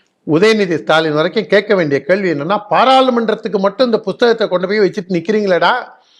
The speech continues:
ஏன்டா கோர்ட்டு சொல்றதை ஏத்துக்க மாட்டேங்கிறீங்க? நீதிமன்றம் தானே கடைசி புகலிடம், மனிதனுக்கு கடைசி நம்பிக்கை நீதிமன்றம் தானே. அந்த நீதிமன்றத்தையே ஒரு ஏட்டையா தான் பவர்ஃபுல் அப்படின்னு சொன்னா, இந்த ஆட்சி அழிவை நோக்கி போய் கொண்டிருக்கின்றது."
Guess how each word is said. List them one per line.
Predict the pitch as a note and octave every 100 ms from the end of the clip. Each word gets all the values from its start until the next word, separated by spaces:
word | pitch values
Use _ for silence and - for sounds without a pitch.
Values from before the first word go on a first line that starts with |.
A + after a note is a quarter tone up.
| _ _
ஏன்டா | D3 G3+ A#3+ -
கோர்ட்டு | A#3 D4 C#4+
சொல்றதை | - G3 G3 F3+
ஏத்துக்க | A3 A3 F#3
மாட்டேங்கிறீங்க? | E3+ D#3 D3 E3 A#3 - _ _ _ _ _ _ _ _ _ -
நீதிமன்றம் | D3 C4 C#4+ C4+ B3+ B3+
தானே | C4+ D4
கடைசி | C#4 A#3 A#3+ C4+
புகலிடம், | A3 A3+ A3 G#3+
மனிதனுக்கு | G3+ A#3+ A#3 A3
கடைசி | G#3 G3 A3+ C4
நம்பிக்கை | B3 A3+ A#3
நீதிமன்றம் | A3 A#3 A#3+ G#3+ G#3 G3
தானே. | F#3+ C4 A#3 - _ _ _ _
அந்த | - G#3+ G3
நீதிமன்றத்தையே | C#3+ G3 E4 E4+ D#4+ D4 B3+ A#3+ G3 G3+ C#4 C4+ - - -
ஒரு | G#3 A3+
ஏட்டையா | G3 F3 D4 D4+ D#4 D4+ C4+ B3+
தான் | C#4+ C#4
பவர்ஃபுல் | A#3 A#3+ A#3+ A#3+ E3+ -
அப்படின்னு | E3+ G#3 G3
சொன்னா, | D3 C3+ D3 G#3 G#3+ - _ _ _
இந்த | D3+ D3+ C3+ B2+
ஆட்சி | C#3+ G3 - A3 -
அழிவை | C3+ E3+ B3+ D4 D#4 C#4
நோக்கி | G#3+ G#3+ G#3
போய் | D#3 F#3+ G3+
கொண்டிருக்கின்றது." | F3+ E3 D3+ D#3+ C#3+ C#3+ F3+ G#3